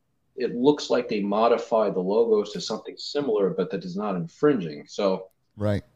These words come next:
Speaker 1: if they're only paying the royalties to Dave because,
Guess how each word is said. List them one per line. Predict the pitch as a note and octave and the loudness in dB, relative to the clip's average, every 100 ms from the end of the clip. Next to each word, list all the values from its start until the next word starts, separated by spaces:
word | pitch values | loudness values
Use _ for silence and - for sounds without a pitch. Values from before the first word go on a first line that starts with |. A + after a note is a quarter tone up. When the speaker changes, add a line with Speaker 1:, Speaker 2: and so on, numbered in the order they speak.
| - | -20
Speaker 1:
if | - B2 | -6 2
they're | A2+ - | 2 4
only | D#3 F#3+ F3+ | 4 6 2
paying | - E3 E3 | 0 0 2
the | C3+ | 0
royalties | G#2+ B2 C3 B2 - G#2+ G2+ - | 0 2 2 2 -2 -6 -6 -8
to | F#2 D#2+ | -10 -4
Dave | F#2+ B2 G#2+ C#2+ C#2+ _ _ | 2 4 4 0 -6 _ _
because, | E3+ G2+ F2 D#2+ - | -14 -6 -4 -6 -14